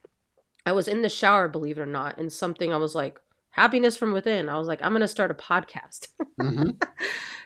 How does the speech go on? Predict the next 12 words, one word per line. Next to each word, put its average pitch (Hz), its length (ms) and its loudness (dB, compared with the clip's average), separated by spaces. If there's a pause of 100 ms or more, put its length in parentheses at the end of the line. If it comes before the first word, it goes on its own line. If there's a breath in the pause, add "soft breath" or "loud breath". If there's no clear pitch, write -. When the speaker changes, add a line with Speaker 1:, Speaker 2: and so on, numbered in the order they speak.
Speaker 1:
And 208 140 6
I 208 80 8
was 202 220 4
like, 190 300 6
and 302 120 2
the 196 80 4
whole 220 160 4
mission 220 400 4
of 175 80 0
the 170 80 0
podcast, 190 640 2
right, 156 300 2